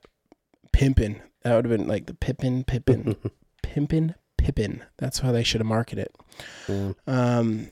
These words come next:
Speaker 1: you had to be
Speaker 2: And
Speaker 1: a
Speaker 2: all the
Speaker 1: pimp to
Speaker 2: pimps
Speaker 1: afford a
Speaker 2: would
Speaker 1: ni-,
Speaker 2: buy it.
Speaker 1: five ninety-nine. <laughs> They should have had the O G G T A on there,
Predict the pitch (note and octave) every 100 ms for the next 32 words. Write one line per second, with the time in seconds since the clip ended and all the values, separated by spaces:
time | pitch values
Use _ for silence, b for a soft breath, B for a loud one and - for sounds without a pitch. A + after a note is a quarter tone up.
0 | _ - B2+ D3 D3+ A2 A2+ G2+ G#2+ G#2
1 | G#2+ - A#2 G#2 - B2+ B2 A2+ A#2+ B2
2 | - - C#3+ C3+ F#3+ D3 F#3+ F#3 D3+ -
3 | D3+ - - - - - - - - -
4 | - - - - - - - - - -
5 | - - - - B B - F3 - F3
6 | D3 D3 C3+ C3+ C3+ B2 B2 B2 B2 A#2
7 | D3 - D#3 C3+ B2+ A#2+ A#2+ A#2 G#2+ G#2
8 | A2